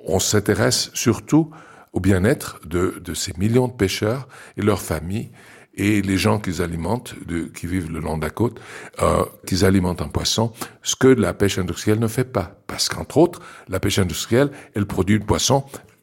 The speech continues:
qui est consommé par des porcs, par des, par des saumons, par des, des, des, des cultures animales. Et on fait même de l'engrais avec du poisson. Et donc, euh,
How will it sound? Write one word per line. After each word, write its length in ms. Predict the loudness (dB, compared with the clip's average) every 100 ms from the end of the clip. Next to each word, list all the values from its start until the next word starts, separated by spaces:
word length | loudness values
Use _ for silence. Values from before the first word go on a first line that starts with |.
| _ 0
qui 120 | 0
est 40 |
consommé 520 | 2 0 2 4 2
par 300 | 0 -4 -6 -8
des 140 | -12
porcs, 420 | -4 0 0 0 -8
par 180 | -8 -8
des, 200 | -12 -12 -20 -20 -10
par 160 | -6 -4
des 200 | -6 -8
saumons, 600 | -4 2 4 4 4 4
par 220 | 2 -4
des, 220 | -4 -8 -10 -20 -20
des, 380 | -12 -8 -8 -10
des, 280 | -10 -10 -12 -12
des 140 | -8
cultures 440 | -4 -4 -2 -2 2
animales. 400 | 2 2 -2 -10 -20 -20 -4
Et 220 | 0 0 -2 -2
on 80 | 0
fait 140 | 4
même 220 | 4 4 4
de 80 |
l'engrais 420 | 4 4 0 -4 -6
avec 180 | -8
du 80 | -16
poisson. 340 | -14 -8 -8 -8 _ -20 -18 -14 -2
Et 80 |
donc, 280 | 2 2 2
euh, 200 | -4 -4